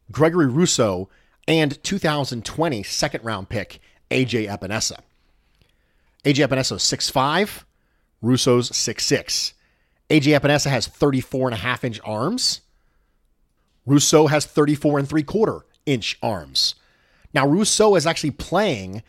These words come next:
at a weight that you think A J Epinesa would want to play at. So A J Epinesa got a little bit faster when he dropped that weight. He weighed in at two seventy-five,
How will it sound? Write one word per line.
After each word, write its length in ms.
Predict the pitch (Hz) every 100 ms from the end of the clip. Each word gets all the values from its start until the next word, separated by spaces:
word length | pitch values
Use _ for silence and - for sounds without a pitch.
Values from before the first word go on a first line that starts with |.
| _ _ _ -
at 220 | 151 156 143
a 80 |
weight 500 | 127 113 143 214 - - _ _ _ _ _ -
that 220 | 143 139
you 220 | 135 160
think 500 | 139 - - 208 233 -
A 140 | 165
J 180 | 151 156
Epinesa 720 | 135 139 135 123 123 160 190 - _ _ _ _ _ _
would 400 | 117 151 120 101
want 340 | 98 139 156 - -
to 160 | 143
play 280 | - 147 123
at. 380 | 107 98 - - _ _ _ _ _ _ _ _ _ _ _ _ _
So 160 | - 151
A 100 | 151
J 120 | 160
Epinesa 320 | 170 165 156
got 100 | 139
a 80 | 131
little 120 | 135
bit 120 | 113 -
faster 580 | 117 113 117 175 202 - _ _ _
when 120 | 120
he 40 | 120
dropped 300 | 120 120 -
that 180 | 101 85
weight. 380 | 120 196 - - _ _ _ _ _ _ _
He 160 | 175
weighed 220 | 165 170 156
in 100 | 120
at 80 |
two 160 | - 165
seventy-five, 800 | - 139 117 104 127 123 156